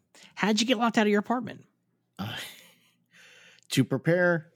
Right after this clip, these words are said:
Speaker 2: to record this podcast, I, I was going to go and buy a, <clears throat> excuse me,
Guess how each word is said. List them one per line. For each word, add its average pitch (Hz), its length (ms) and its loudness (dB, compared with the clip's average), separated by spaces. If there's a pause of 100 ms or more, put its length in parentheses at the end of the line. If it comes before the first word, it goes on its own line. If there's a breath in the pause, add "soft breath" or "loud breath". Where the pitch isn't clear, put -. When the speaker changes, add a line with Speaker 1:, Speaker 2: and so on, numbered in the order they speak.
Speaker 2:
to 147 100 0
record 135 360 2
this 113 140 -4
podcast, 120 680 0
I, 104 360 -2
I 107 80 -6
was 101 160 -4
going 120 340 0
to 104 400 -2 (680)
go 139 220 4
and 135 160 2
buy 123 600 -2
a, 98 500 -10 (400)
<clears throat> 107 400 -6
excuse 110 280 -6
me, 87 120 -8